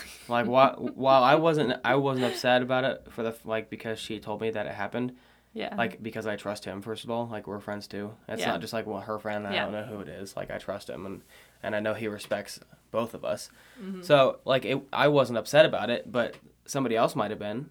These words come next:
Speaker 2: and they would have
Speaker 1: Right.
Speaker 2: had every right to be.
Speaker 1: Right.
Speaker 2: Because, like, if, I don't know. Like, it's just
Speaker 1: Emotional boundaries.
Speaker 2: Yeah.
Speaker 1: Yeah. So maybe just, even if everything's not clear,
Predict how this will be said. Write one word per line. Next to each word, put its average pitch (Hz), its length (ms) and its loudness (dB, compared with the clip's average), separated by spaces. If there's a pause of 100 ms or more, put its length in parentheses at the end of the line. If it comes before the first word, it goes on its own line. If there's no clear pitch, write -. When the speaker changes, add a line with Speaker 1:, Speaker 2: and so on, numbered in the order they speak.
Speaker 2:
and 120 100 -2
they 127 80 4
would 135 140 4
have 131 100 0
Speaker 1:
Right. 135 60 2
Speaker 2:
had 135 100 4
every 135 200 0
right 156 220 0
to 101 60 -12
be. 92 260 -10 (220)
Speaker 1:
Right. - 240 -10 (140)
Speaker 2:
Because, 117 420 -4 (460)
like, 113 300 -6 (1500)
if, - 220 -12 (120)
I 98 140 -8
don't 139 140 -6
know. 190 220 -6
Like, 117 220 -8
it's 95 160 -8
just - 160 -6
Speaker 1:
Emotional 175 320 -8
boundaries. 220 440 -6
Speaker 2:
Yeah. 135 160 -4 (420)
Speaker 1:
Yeah. 170 160 -12 (960)
So 233 140 -2
maybe 254 280 0
just, 208 420 0
even 254 260 2
if 254 180 0 (300)
everything's 202 600 -2
not 185 240 0
clear, 196 440 -2